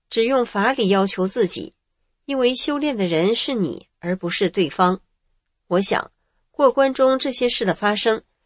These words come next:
就起到了对双方同修都有促进的作用了。如果掺杂着人心来帮助同修，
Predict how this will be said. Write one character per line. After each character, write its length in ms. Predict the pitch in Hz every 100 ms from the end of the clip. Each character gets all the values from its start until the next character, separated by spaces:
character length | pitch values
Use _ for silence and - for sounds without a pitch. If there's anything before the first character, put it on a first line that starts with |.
| _
就 180 | - 320
起 200 | 285 -
到 180 | 196 196
了 220 | 170 165 - -
对 180 | 226
双 200 | 208 269
方 220 | 262 262 254
同 240 | - 208
修 260 | - 240 - -
都 140 | 208
有 160 | 170 156
促 260 | - 269
进 160 | 220 170
的 100 | 139
作 180 | - 143
用 160 | 98
了。 200 | 78 50 - _ _ _ _ _ _
如 200 | 214 285
果 240 | 240 160 -
掺 280 | - 285 277
杂 140 | 185
着 120 | 220
人 220 | 190 175
心 260 | 226 294 294 -
来 160 | 170
帮 200 | 190 208
助 140 | 208 165
同 220 | 156 165
修， 280 | - 190